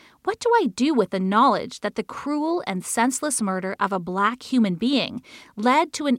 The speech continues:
increased interest in books by Black authors like myself?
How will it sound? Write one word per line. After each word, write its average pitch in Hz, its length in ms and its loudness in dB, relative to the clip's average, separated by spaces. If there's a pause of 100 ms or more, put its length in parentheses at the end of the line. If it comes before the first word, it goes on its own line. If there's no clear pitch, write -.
increased 277 680 -4
interest 214 500 -6 (100)
in 240 160 6
books 247 320 -4
by 262 180 0
Black 208 340 -2
authors 226 480 -4
like 226 240 0
myself? 262 840 2